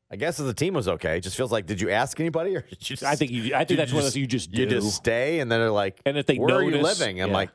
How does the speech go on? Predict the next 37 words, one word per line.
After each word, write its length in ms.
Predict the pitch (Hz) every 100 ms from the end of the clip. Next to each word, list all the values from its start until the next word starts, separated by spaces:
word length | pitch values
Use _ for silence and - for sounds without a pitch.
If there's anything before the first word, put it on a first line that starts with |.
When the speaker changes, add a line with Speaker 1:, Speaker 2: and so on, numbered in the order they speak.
| _
Speaker 1:
"Here." 540 | - 135 185 85 76 -
Speaker 2:
"What's 180 | 131 131
your 100 | 139
address?" 400 | 147 143 113 85
"One 220 | 120 202
Paul 240 | 180 175 180
Brown 320 | 165 165 143
Way." 140 | 143 110
"No, 160 | 147
no, 160 | 143 117
no. 120 | 104
Where's 300 | 92 120 143
your 80 | 117
home?" 320 | - 156 113
No, 140 | 147 110
right 160 | 117
here. 100 | 135
Speaker 1:
"Not 80 | 135
Speaker 2:
I'm 60 | 135
Speaker 1:
here. 140 | 107
Speaker 2:
living 160 | 120 120
Speaker 1:
No, 60 | 113
Speaker 2:
in 60 |
the 40 | 98
Speaker 1:
I 60 | 107
have 0 |
Speaker 2:
stadium." 140 | 110 107
Speaker 1:
not 180 | 107
Speaker 2:
"Living 80 | -
Speaker 1:
signed 140 | 117 107
Speaker 2:
in 60 |
Speaker 1:
a 20 | 101
Speaker 2:
the 40 |
Speaker 1:
lease, 180 | 107 110
Speaker 2:
stadium?" 300 | - 95 123
Speaker 1:
anything, 320 | 214 85 67 -
nothing. 400 | 101 - 67